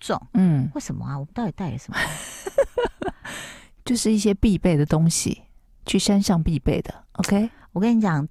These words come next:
Speaker 1: 打包真的是个学问。
Speaker 2: 嗯。
Speaker 1: 像我本人，<laughs> 这次去京都，我的四咖，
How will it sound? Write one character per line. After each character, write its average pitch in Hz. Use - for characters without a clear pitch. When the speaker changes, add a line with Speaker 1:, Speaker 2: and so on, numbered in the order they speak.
Speaker 1:
打 170
包 214
真 220
的 170
是 190
个 147
学 120
问。 156
Speaker 2:
嗯。 160
Speaker 1:
像 185
我 156
本 110
人， -
<laughs> 131
这 269
次 269
去 214
京 208
都， 190
我 175
的 214
四 254
咖， 208